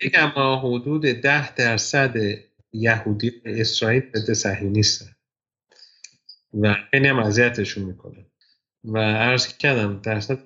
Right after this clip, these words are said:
قابل توجهی از یهودیان غرب و آمریکا الان دارن با اسرائیل مخالف، مخالف می‌شن و خیلیشون جزو فعالان خیلی، اه، مؤثر، اه، هستن. بنابراین،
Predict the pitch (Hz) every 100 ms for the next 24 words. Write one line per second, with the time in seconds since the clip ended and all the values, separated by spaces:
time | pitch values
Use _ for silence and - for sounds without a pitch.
0 | - 113 107 110 - - 113 110 101 117
1 | 139 123 - 101 110 104 104 _ 107 117
2 | 117 - 101 95 98 - - 110 120 127
3 | 131 113 101 95 101 98 101 98 113 131
4 | 117 110 120 123 117 110 117 113 101 98
5 | - 113 117 104 104 101 95 95 - 104
6 | 104 101 123 127 139 - 135 107 - 120
7 | 143 - 135 117 127 131 - 87 101 101
8 | 110 135 135 123 123 135 135 110 - -
9 | - - - - _ _ - 107 101 98
10 | 92 - - 151 104 - - _ _ _
11 | _ _ - 101 98 98 92 - 95 87
12 | 98 _ - - - _ _ _ 117 113
13 | 110 113 135 143 147